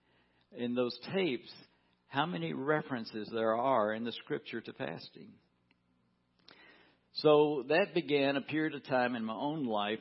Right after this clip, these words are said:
where, uh, I began to fast and, uh, and began to learn really how to enter into that discipline. So what is fasting?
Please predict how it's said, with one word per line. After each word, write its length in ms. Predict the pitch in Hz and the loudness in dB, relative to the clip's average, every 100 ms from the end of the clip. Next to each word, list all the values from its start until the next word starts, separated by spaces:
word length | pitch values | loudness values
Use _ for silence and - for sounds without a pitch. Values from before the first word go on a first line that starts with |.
| - | -2
where, 380 | 117 113 117 110 - | -2 0 -2 -6 -10
uh, 280 | 113 107 104 - | -6 -4 -6 -4
I 120 | 120 | -4
began 320 | 113 110 107 | -4 -6 -8
to 60 | 95 | -8
fast 640 | 110 92 82 - - - _ _ _ _ _ _ _ _ - | -10 -8 -10 -16 -20 -20 _ _ _ _ _ _ _ _ -12
and, 340 | 110 107 107 | -6 -6 -4
uh, 380 | 107 104 95 92 92 - - - | -2 -2 -4 -6 -10 -20 -20 -16
and 160 | 120 107 | -10 -8
began 300 | 110 117 113 | -4 -4 -2
to 80 | 107 | -4
learn 380 | 107 123 117 120 | -2 -2 -2 -2
really 340 | 190 139 107 | -2 -2 -4
how 240 | 107 123 | -4 -4
to 140 | 113 117 | -4 -8
enter 340 | 110 120 110 | -6 -6 -6
into 340 | 110 110 - 104 | -6 -6 -8 -8
that 440 | 104 104 - 110 | -8 -8 -12 -10
discipline. 600 | 117 - - - 95 98 98 _ _ _ _ _ _ _ - | -8 -8 -14 -14 -18 -20 -20 _ _ _ _ _ _ _ -6
So 180 | - 156 | 0 2
what 180 | 190 196 | 4 4
is 180 | 180 - - | 2 0 0
fasting? 560 | 113 98 - 98 107 | 0 0 -8 -16 -18